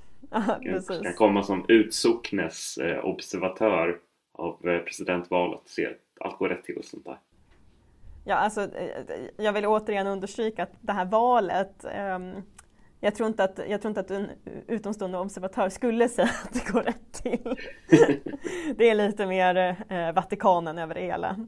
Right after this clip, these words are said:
Speaker 1: När yrangruppen är klara så kommer det röksignaler. <laughs>
Speaker 2: Ja, men spännande. Bra, men vi tror vi stannar där.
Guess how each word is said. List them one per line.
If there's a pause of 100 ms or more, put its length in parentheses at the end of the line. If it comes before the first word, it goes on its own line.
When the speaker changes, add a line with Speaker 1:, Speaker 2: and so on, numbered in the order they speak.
(120)
Speaker 1:
När
yrangruppen
är
klara
så
kommer
det (260)
röksignaler. (300)
<laughs>
Speaker 2:
Ja,
men
spännande. (560)
Bra,
men
vi
tror
vi
stannar
där.